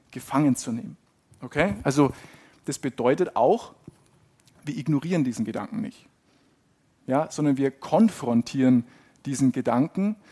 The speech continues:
Wir sagen nicht, "Ja, der Gedanke ist ja gar nicht da, la, la, la, la, la, und der ist aber die ganze Zeit da und schreit unterbewusst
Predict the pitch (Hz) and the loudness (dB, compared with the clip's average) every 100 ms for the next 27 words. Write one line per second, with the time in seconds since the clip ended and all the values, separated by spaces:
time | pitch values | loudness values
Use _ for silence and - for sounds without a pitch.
0 | - 143 131 135 160 156 156 180 180 151 | -12 -6 -2 0 0 -2 -2 -2 -2 0
1 | 147 160 165 143 131 123 123 175 180 190 | 0 0 -4 -4 0 0 0 0 2 2
2 | 208 208 165 165 156 143 147 139 135 131 | 2 2 2 0 0 0 0 0 0 -2
3 | - - 165 143 131 135 147 135 139 131 | -6 -6 -2 -2 0 2 2 0 -4 0
4 | 139 143 151 - 135 147 160 156 156 147 | 2 2 0 0 0 0 0 -2 -4 -4
5 | 156 165 | -4 -6